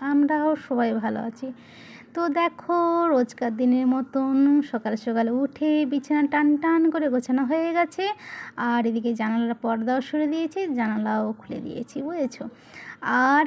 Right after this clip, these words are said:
কি বলো তো, আমি তো জানোই বিছানা টান টান দেখতে ভীষণ ভালোবাসি। আমি এটা করি, ওটা করি, মাঝে মাঝে এসে বিছানা টান টান করি। কারণ কি বলো তো, তোমাদের ভাইপোর একটা অভ্যাস যে থাকবে থাকবে বিছানা এসে ধাপসলা না আর বিছানা ঘুনে দেওয়া। যাই হোক, ঘরের সমস্ত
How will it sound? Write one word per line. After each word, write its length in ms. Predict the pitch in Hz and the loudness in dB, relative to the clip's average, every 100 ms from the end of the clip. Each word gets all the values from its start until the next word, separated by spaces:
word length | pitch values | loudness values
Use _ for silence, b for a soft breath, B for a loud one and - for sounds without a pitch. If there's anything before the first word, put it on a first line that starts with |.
| 302 | 0
কি 100 | 302 277 | -2 0
বলো 300 | 262 262 262 - | 2 2 0 0
তো, 80 | 330 427 - _ _ - | 0 -2 -4 _ _ -2
আমি 200 | 262 262 | 2 2
তো 120 | 285 | 2
জানোই 540 | 247 269 269 269 330 427 427 - 932 906 247 | 0 2 2 4 2 0 -8 -12 -14 -4 -2
বিছানা 300 | 240 247 247 240 | 0 2 2 2
টান 140 | 240 | 2
টান 180 | 240 247 247 | 2 2 2
দেখতে 220 | 247 320 | 2 -2
ভীষণ 480 | 294 - 247 277 294 320 | -4 -2 -2 2 2 2
ভালোবাসি। 540 | 254 214 208 226 220 240 B B B - | 0 -2 -4 -8 -8 -12 B B B -2
আমি 220 | 269 285 - | 2 2 2
এটা 200 | 320 381 370 | -2 -2 -2
করি, 220 | 370 370 | -2 -2
ওটা 200 | 349 349 | 0 -2
করি, 180 | 339 359 | -2 -2
মাঝে 260 | 370 262 247 | 0 0 2
মাঝে 180 | 247 247 | 2 0
এসে 160 | 240 339 | 0 -2
বিছানা 340 | 277 247 220 | -2 -2 -2
টান 140 | 220 220 | -2 -2
টান 160 | 220 220 | -2 -2
করি। 120 | 226 247 | -2 -2
কারণ 240 | 254 277 277 | 0 2 2
কি 60 | 311 | 0
বলো 100 | 311 302 | -2 -2
তো, 40 | |
তোমাদের 320 | 285 247 254 254 | -2 0 0 0
ভাইপোর 240 | 247 254 | -2 0
একটা 200 | 262 254 262 | -2 -2 -4
অভ্যাস 260 | 233 320 370 269 | 0 0 0 -2
যে 60 | |
থাকবে 300 | 254 226 220 240 | -4 -4 -4 -2
থাকবে 200 | 247 294 | -2 -2
বিছানা 300 | 247 240 226 | -2 -2 -2
এসে 120 | 240 208 | -6 -6
ধাপসলা 320 | 240 254 311 | -8 -2 0
না 120 | 392 453 B B B | 2 0 B B B
আর 220 | - 294 285 | 0 2 2
বিছানা 340 | 240 247 220 | 0 0 -2
ঘুনে 240 | 220 220 214 | 0 -2 -2
দেওয়া। 160 | 233 262 B B B 302 | -6 -8 B B B -2
যাই 120 | 349 | 0
হোক, 100 | 359 294 | 0 0
ঘরের 240 | 262 269 - | 2 2 0
সমস্ত 300 | 247 254 | -2 0